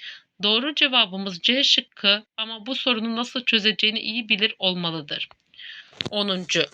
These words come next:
Aşağıdakilerden hangisinde anlam kayması vardır? A. Yarın teknoloji festivallerine katılıyoruz. B. Merak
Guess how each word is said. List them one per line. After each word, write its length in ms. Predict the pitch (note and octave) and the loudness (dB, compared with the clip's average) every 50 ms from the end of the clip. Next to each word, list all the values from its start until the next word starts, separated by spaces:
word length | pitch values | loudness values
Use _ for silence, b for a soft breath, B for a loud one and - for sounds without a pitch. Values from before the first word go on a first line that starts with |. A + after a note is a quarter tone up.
| - _ _ - - | -10 _ _ -4 -2
Aşağıdakilerden 840 | G3+ G3+ - - A3 G#3 G3 G#3 G3+ - G#3+ A3+ A3 G#3+ C4 C#4 | -2 -2 0 -2 -2 0 0 -4 -4 0 2 2 4 4 2 0
hangisinde 680 | B3+ A#3+ C#4 D#4 D#4+ C#4+ C#4 - - - - F#3+ G#3+ - | 0 2 2 2 2 0 -6 -10 -12 -10 -4 -4 -2 -2
anlam 440 | - G#3+ G#3 G#3 A3+ B3 C#4 C#4 | 0 -2 -2 0 0 -2 -4 -4
kayması 580 | - - - A3 G#3+ G#3+ G#3+ G#3 - - A3+ F#3+ | -4 0 0 0 0 0 -6 -8 -6 -6 -2 0
vardır? 480 | G3 E3 D#3 D3+ - - - - - _ _ _ _ _ _ _ _ _ _ _ _ _ - | 0 0 0 -2 -6 -10 -10 -10 -12 _ _ _ _ _ _ _ _ _ _ _ _ _ -6
A. 200 | G#3 F#3 D#3+ E3 E3+ _ _ _ - | -6 -6 -6 -8 -12 _ _ _ 0
Yarın 420 | G#3+ A#3+ C4 C#4+ D4 D#4 D4 C#4+ | 2 2 4 4 2 2 0 0
teknoloji 580 | - B3+ A#3 - - A3+ A3+ A3+ A3 C#4+ C#4 - | -2 -4 -4 0 0 2 2 2 0 -2 -6 -4
festivallerine 760 | - B3 A#3+ _ - A3+ A3 G#3 A3 A3 A3 G#3 A3+ B3 A#3+ | -4 -6 -6 _ -8 -6 -4 0 0 0 0 0 -4 -6 -4
katılıyoruz. 840 | - A3+ G#3+ - F#3+ F#3 F#3+ F3+ E3 D#3 D3 - - - _ _ _ _ _ _ _ _ _ _ _ _ - | -6 -8 -8 -6 -6 -4 -2 0 -2 -2 -4 -8 -12 -14 _ _ _ _ _ _ _ _ _ _ _ _ -8
B. 300 | F3+ G3+ G3+ F#3 D#3 - _ _ _ _ - | -2 0 2 2 0 -2 _ _ _ _ -8
Merak 380 | G3 G3 G#3 A#3 C4+ D4+ _ | -6 -6 -4 -4 -6 -8 _